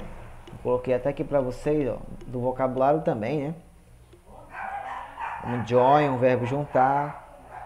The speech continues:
hungry, fome, é, brotherhood, que é um, aí uma, é,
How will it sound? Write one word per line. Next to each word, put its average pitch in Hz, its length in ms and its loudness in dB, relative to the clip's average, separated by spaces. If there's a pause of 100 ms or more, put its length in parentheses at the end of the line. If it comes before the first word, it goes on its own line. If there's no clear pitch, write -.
(220)
hungry, 143 680 4 (180)
fome, 139 420 -2 (720)
é, 120 480 4 (220)
brotherhood, 151 800 8
que 139 200 2
é 135 240 6
um, 135 140 2
aí 135 160 2
uma, 123 460 -2 (2500)
é, 117 600 2